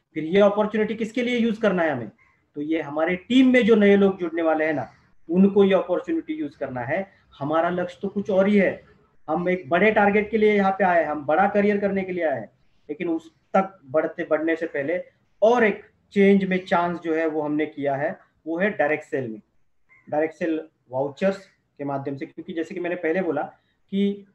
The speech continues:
अ, legally, अ, as per the guidelines हम head hunting पे कुछ नहीं दे सकते थे। तो हमारा जो direct sale था कि एक बंदे को नेटसेप में लाने के लिए हम जो पैसे के तौर पर, commission के तौर पर पैसा देते थे,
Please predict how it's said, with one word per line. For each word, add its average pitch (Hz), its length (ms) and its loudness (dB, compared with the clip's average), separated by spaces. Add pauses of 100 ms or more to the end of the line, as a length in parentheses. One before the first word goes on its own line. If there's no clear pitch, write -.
(180)
अ, 143 140 -2
legally, 214 600 2 (280)
अ, 135 280 -6 (220)
as 151 60 -4
per 190 180 -2
the 190 120 -2
guidelines 165 440 0
हम 156 100 -8
head 165 180 -4
hunting 180 320 -4
पे 165 100 -10
कुछ - 220 -14
नहीं 147 160 -4
दे 139 100 -4
सकते 135 280 -14
थे। 143 160 -12 (520)
तो 151 60 -8
हमारा 170 280 0
जो 185 120 -2
direct 165 300 2
sale 180 200 -4
था 143 400 -10 (340)
कि 147 340 -10
एक 151 200 -6
बंदे 156 280 -2
को 170 120 -4
नेटसेप 160 400 -6
में 165 80 -2
लाने 151 260 -2
के 160 140 -4
लिए 160 200 -2
हम 147 180 -6
जो 147 340 -6 (260)
पैसे 190 440 -2
के 202 100 -2
तौर 165 240 -4
पर, 147 180 -6
commission 165 400 -4
के 170 60 -6
तौर 151 180 -6
पर 147 140 -10
पैसा 135 260 -8
देते 127 240 -10
थे, 156 220 -10